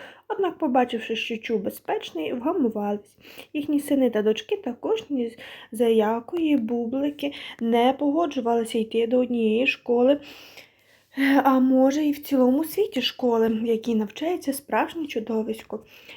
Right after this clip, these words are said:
Як і у вісні-, і всі учні, Чу сидів на уроках, уважно слухав розповіді і пояснення вчителів,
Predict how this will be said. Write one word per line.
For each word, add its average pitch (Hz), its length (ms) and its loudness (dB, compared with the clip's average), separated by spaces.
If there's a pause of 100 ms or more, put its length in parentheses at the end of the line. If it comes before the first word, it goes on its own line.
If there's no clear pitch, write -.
Як 370 360 -2
і 254 100 2
у 226 100 2
вісні-, 220 680 -4
і 233 120 2
всі 226 280 -4
учні, 320 500 -2
Чу 311 240 -4
сидів 254 380 -4
на 233 160 2
уроках, 220 460 -2
уважно 240 380 -4
слухав 285 460 -6
розповіді 220 640 -10 (400)
і 277 100 -4
пояснення 226 640 -2
вчителів, 220 580 -6